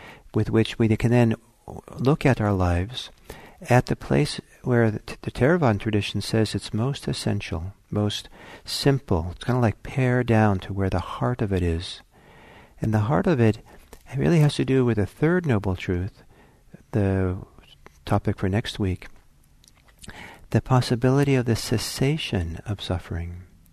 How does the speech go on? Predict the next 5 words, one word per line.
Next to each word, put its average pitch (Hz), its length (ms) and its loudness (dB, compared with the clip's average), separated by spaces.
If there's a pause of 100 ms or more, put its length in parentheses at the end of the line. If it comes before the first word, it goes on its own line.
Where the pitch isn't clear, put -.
(880)
and, 110 360 6
um, 101 460 6 (460)
and 135 200 -4
the 101 320 6
nirodha 101 1040 2